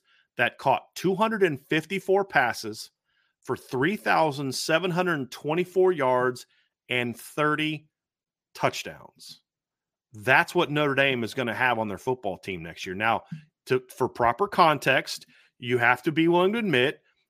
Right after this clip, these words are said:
that not all those guys did it at Notre Dame. How are they gonna play together? Can you spread the ball around? Keep,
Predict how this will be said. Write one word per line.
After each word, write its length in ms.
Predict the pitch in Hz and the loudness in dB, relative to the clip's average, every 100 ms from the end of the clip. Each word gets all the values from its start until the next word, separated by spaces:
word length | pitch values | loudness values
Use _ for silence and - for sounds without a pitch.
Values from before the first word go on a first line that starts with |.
| - | -6
that 360 | 117 123 113 127 | 2 4 4 -2
not 360 | 113 113 120 | -2 0 4
all 160 | 143 156 | 4 2
those 180 | 175 165 | 0 0
guys 300 | 156 160 - | 0 0 0
did 220 | 135 117 | 0 0
it 100 | 107 | -4
at 100 | 95 | -8
Notre 240 | 98 95 | -8 -6
Dame. 400 | 90 160 165 165 | 0 2 2 0
How 240 | 131 143 127 | 0 0 2
are 60 | |
they 100 | 113 | -2
gonna 140 | 104 98 | -6 -10
play 180 | 101 | -10
together? 720 | 87 90 175 175 170 170 139 - | -10 -2 4 4 2 -2 -4 -8
Can 140 | 127 | -8
you 80 | 117 | -8
spread 300 | - 113 98 | -8 -8 -8
the 80 | 95 | -4
ball 280 | 117 151 151 | 0 2 0
around? 260 | 151 147 | -2 -4
Keep, 180 | 143 | -6